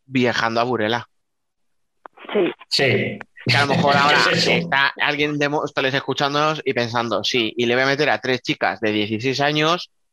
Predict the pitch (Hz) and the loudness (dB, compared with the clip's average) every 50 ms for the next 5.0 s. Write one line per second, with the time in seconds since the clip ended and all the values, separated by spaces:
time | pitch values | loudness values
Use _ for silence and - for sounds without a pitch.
0 | _ _ _ _ - 143 139 139 143 147 139 - 160 156 147 135 123 120 - - | _ _ _ _ -6 -4 -2 0 0 0 0 0 0 2 2 2 0 0 -2 -4
1 | 113 127 135 139 135 - 151 143 143 135 139 135 139 135 131 147 143 143 143 135 | -6 -4 -4 -4 -4 -2 -2 -2 -2 -2 -2 -2 -2 -2 -2 0 0 0 0 0
2 | 143 147 147 151 151 151 - 120 117 120 110 - 117 113 135 131 123 107 98 98 | 0 2 2 2 0 0 -2 -4 -6 -6 -4 -4 -4 -2 -2 -2 -2 0 0 0
3 | 101 113 107 - 85 71 69 - _ _ _ _ _ _ _ _ _ - - - | 0 -2 -2 -2 -4 -4 -6 -10 _ _ _ _ _ _ _ _ _ -20 -20 -20
4 | - _ _ - - _ _ - 101 113 117 131 143 151 113 113 117 117 123 - | -20 _ _ -20 -20 _ _ -10 -4 -2 0 2 2 2 2 2 0 0 0 0